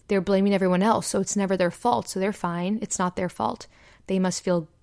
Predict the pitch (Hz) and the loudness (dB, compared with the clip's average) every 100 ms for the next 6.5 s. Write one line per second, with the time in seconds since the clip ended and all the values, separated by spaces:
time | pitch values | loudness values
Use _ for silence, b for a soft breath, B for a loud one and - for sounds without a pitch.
0 | - - 349 - - 208 180 - 175 - | -6 0 0 0 -2 0 0 -2 -4 -4
1 | 180 175 180 - 180 165 - _ - 214 | -2 -2 -4 -6 -6 -6 -10 _ -4 -2
2 | - 208 202 185 190 185 185 175 - 175 | 0 2 4 2 0 -4 -4 -6 -6 -6
3 | 180 - - - b b - 240 240 240 | -6 -6 -10 -14 b b -4 0 2 4
4 | 220 196 208 330 262 196 196 - - 185 | 2 2 2 2 2 0 -2 -6 -8 -6
5 | - 294 - - 214 185 - - 185 277 | -6 -4 -2 2 2 2 -2 -2 2 2
6 | 277 - 196 - - | 2 -2 -6 -6 -8